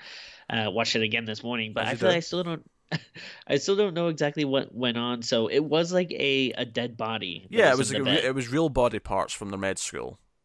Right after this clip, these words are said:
Speaker 1: But it wasn't always shown. Like, at one point, it's very clearly just, like, a mannequin, right? Like, it, 'cause it, it, it looks like a mannequin at first, and then when it, it actually falls down on the bed, then it looks like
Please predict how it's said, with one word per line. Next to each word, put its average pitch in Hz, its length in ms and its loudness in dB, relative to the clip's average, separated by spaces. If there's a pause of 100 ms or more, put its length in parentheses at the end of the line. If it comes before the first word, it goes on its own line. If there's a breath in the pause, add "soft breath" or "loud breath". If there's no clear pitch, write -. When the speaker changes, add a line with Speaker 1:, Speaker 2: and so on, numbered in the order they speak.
(400)
Speaker 1:
But 156 260 0
it 170 100 2
wasn't 240 260 2
always 185 260 0
shown. 165 320 -2
Like, 117 180 0
at 123 140 2
one 226 160 0
point, 180 280 -2
it's 127 140 -4
very 156 160 -2
clearly 139 380 2
just, 117 180 -4
like, 107 140 -2
a 98 40 -4
mannequin, 101 500 -4
right? - 340 -6 (720)
Like, 135 160 -2
it, 156 120 -4
'cause 151 120 -6
it, 143 100 0
it, 147 260 4
it 147 60 4
looks 214 220 2
like 262 120 2
a 175 60 4
mannequin 127 500 -2
at 101 140 -6
first, 110 220 -8
and 120 80 -8
then 120 120 -6
when 123 140 -4
it, 110 160 0
it 120 60 0
actually 123 360 0
falls 117 280 -4
down 117 240 -4
on 113 100 -4
the 104 60 -6
bed, 101 280 -2
then 135 140 0
it 98 100 -4
looks 117 260 -8
like 104 200 -8